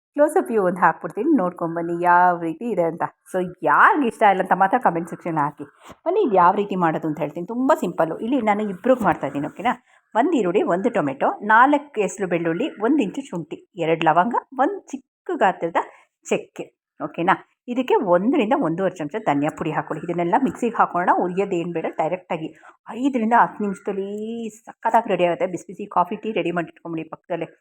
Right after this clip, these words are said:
ಒಂದರಿಂದ ಒಂದರ, ಒಂದೂವರೆ ಚಮಚದಷ್ಟು ಧನಿಯಾ ಪುಡಿ, ಓಕೆನಾ? ಅದಕ್ಕೆ ಒಂದು ಚಮಚದಷ್ಟು ಕಾಶ್ಮೀರಿ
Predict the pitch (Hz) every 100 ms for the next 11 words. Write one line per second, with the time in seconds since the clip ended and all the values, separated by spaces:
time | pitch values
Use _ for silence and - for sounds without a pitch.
0 | _ _ _ 214 285 285 277 262 415 226
1 | 190 190 185 185 185 190 185 185 165 180
2 | 180 175 302 175 156 151 - - _ _
3 | - 156 233 302 _ - - 269 320 240
4 | 156 214 440 - 214 185 170 165 180 180
5 | 208 196 180 240 254